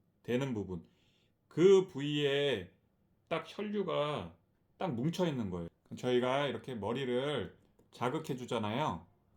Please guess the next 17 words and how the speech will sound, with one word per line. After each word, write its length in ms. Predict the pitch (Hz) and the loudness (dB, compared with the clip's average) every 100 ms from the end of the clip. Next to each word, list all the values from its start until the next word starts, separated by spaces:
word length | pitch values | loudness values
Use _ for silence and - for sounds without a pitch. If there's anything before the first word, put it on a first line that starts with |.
| _ - | _ -12
그러면은 640 | 123 127 127 139 143 87 87 - _ - _ - _ - _ _ _ _ - - | -4 -2 -2 -2 -2 -4 -10 -20 _ -20 _ -20 _ -20 _ _ _ _ -20 -16
그 140 | - 143 | -8 -4
압이 560 | 120 117 160 123 82 - _ _ | -2 -2 0 -2 -6 -14 _ _
쭉 640 | - 170 175 175 175 160 - | -12 -8 -6 -6 -6 -6 -6
빠져나갑니다. 760 | 190 180 113 98 104 87 82 - _ _ _ _ _ _ _ _ _ _ _ _ _ _ - - - - - - - | -4 -4 -4 -4 -4 -6 -12 -18 _ _ _ _ _ _ _ _ _ _ _ _ _ _ -20 -20 -20 -20 -20 -20 -16
특히 640 | - 170 - 156 165 165 127 | -12 -8 -4 -2 0 -2 -4
이쪽 220 | 120 139 | -4 -4
이마, 760 | 110 127 139 110 113 151 185 - - - | 0 2 2 4 4 2 0 -8 -20 -12
이마 320 | 110 117 135 | -4 0 0
쪽, 560 | - 107 101 113 170 180 - - - - - | 0 -2 0 0 -2 -4 -18 -20 -20 -20 -10
이마 280 | 107 107 113 | -4 -2 -2
쪽, 640 | - 104 101 110 147 175 - - _ - _ _ - _ - _ - - - | -2 -2 0 0 -2 -4 -12 -20 _ -20 _ _ -20 _ -20 _ -20 -20 -12
그리고 580 | 110 113 117 165 175 147 | -6 -4 -2 0 0 -2
여기 260 | 117 107 - _ - _ - | -2 -6 -10 _ -20 _ -14
정수리 400 | - 131 151 123 | -8 -6 -6 -8
쪽, 180 | 113 - | -8 -8
백회, 460 | 120 120 - 92 | -8 -6 -6 -8